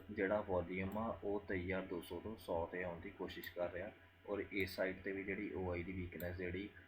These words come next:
ਵੱਧ ਰਹੀ ਆ, ਅਗਰ ਇੱਥੋਂ ਉੱਠ ਕੇ ਵੀ ਇੱਥੇ ਚੱਲ ਜਾਏਗਾ ਤਾਂ ਮਾਰਕੀਟ ਜਿਹੜਾ ਵਾ ਉਹ ਸਾਡਾ ਇਸ ਲੈਵਲ ਤੋਂ ਤੇਈ ਹਜ਼ਾਰ ਦੋ ਸੌ ਤੋਂ ਤੇਈ ਹਜ਼ਾਰ ਸੌ 'ਤੇ ਆਉਣ ਦੀ ਜਿਹੜੀ ਆ ਉਹ ਆਪਣੀ ਜਿਹੜੀ ਪਾਵਰ ਰੱਖਦਾ। ਅਸੀਂ ਇੱਕ ਵਾਰੀ ਚੈੱਕ ਕਰ ਲੈਂਦੇ ਹਾਂ ਕਿ ਵੀਕਨੈਸ ਜਿਹੜੀ ਆ,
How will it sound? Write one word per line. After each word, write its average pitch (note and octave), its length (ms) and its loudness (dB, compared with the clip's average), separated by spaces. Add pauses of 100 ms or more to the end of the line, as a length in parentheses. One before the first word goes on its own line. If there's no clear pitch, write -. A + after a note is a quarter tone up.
(160)
ਵੱਧ F#2+ 220 8
ਰਹੀ A2 180 2
ਆ, G#2+ 120 4
ਅਗਰ G2+ 240 2 (100)
ਇੱਥੋਂ G2+ 280 2
ਉੱਠ G2+ 140 0
ਕੇ G#2 120 2
ਵੀ G2+ 120 2
ਇੱਥੇ F#2+ 200 0
ਚੱਲ F#2 180 0
ਜਾਏਗਾ G2 240 2
ਤਾਂ G#2+ 100 2
ਮਾਰਕੀਟ F#2 420 2
ਜਿਹੜਾ F#2 260 2
ਵਾ F#2+ 100 6
ਉਹ G2+ 80 6
ਸਾਡਾ F#2+ 440 2 (300)
ਇਸ G2 280 2
ਲੈਵਲ F#2+ 260 6
ਤੋਂ F#2 360 -4
ਤੇਈ F#2+ 260 0
ਹਜ਼ਾਰ F#2+ 280 2 (120)
ਦੋ F#2 160 0
ਸੌ F#2 160 -4
ਤੋਂ F#2+ 120 -4
ਤੇਈ F2 240 -2
ਹਜ਼ਾਰ F2+ 180 0
ਸੌ F#2 300 2
'ਤੇ F#2+ 160 -2
ਆਉਣ F2 120 -2
ਦੀ F2 140 -4
ਜਿਹੜੀ F2 320 -2
ਆ A2+ 80 -2 (580)
ਉਹ G#2 140 4
ਆਪਣੀ G2 360 0
ਜਿਹੜੀ G2 220 0
ਪਾਵਰ F#2 380 6
ਰੱਖਦਾ। F#2 340 2
ਅਸੀਂ G#2+ 200 0
ਇੱਕ F#2+ 140 -2
ਵਾਰੀ G2 140 2
ਚੈੱਕ F#2 260 2
ਕਰ G#2 140 4
ਲੈਂਦੇ F#2 400 -4
ਹਾਂ A#2+ 80 -8 (1600)
ਕਿ G#2+ 80 0
ਵੀਕਨੈਸ G2 500 -2
ਜਿਹੜੀ F#2 340 -2
ਆ, G#2+ 120 -2